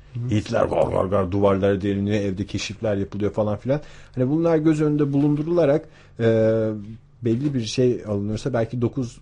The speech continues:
Speaker 2: müşteri bile çoktur. Yani altı müşteridir. Şey olursa yedinci müşteri çok çok özel durumlarda. "Akşam işler biterse geliriz." demek hiç söz konusu olmaması lazım. Yani "Biz sizi müsait,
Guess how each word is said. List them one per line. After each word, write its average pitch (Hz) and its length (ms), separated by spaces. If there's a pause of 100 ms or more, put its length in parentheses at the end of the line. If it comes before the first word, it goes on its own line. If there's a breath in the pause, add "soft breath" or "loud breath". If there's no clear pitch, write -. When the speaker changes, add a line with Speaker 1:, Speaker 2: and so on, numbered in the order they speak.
Speaker 2:
müşteri 101 400
bile 95 120
çoktur. - 360 (380)
Yani 101 180
altı 110 320
müşteridir. 92 640 (500 soft breath)
Şey 160 240
olursa 139 500 (240 soft breath)
yedinci 147 460
müşteri 143 420
çok - 220
çok 151 180
özel 127 300
durumlarda. 98 480 (240 soft breath)
"Akşam 143 340
işler 135 320
biterse 135 380
geliriz." 123 520 (540 soft breath)
demek 127 640 (640)
hiç - 380
söz - 300
konusu 95 320
olmaması 107 580
lazım. 85 340
Yani 107 280 (580)
"Biz 131 260
sizi 120 320
müsait, 117 520